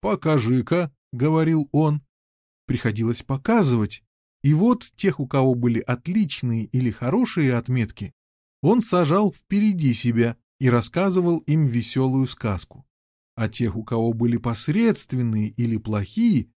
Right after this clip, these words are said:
сажал позади себя, и эти должны были слушать страшную сказку. Они тряслись в ужасе, плакали и старались спрыгнуть с коня, да не могли, потому что сразу же крепко прирастали к седлу.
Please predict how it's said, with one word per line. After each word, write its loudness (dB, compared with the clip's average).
сажал 0
позади 2
себя, 0
и 2
эти 2
должны 2
были 2
слушать -4
страшную -2
сказку. -10
Они 4
тряслись 0
в 0
ужасе, 2
плакали 2
и -2
старались -2
спрыгнуть 2
с -8
коня, 2
да -2
не 0
могли, 2
потому 0
что -6
сразу 0
же 0
крепко -4
прирастали -2
к -12
седлу. -4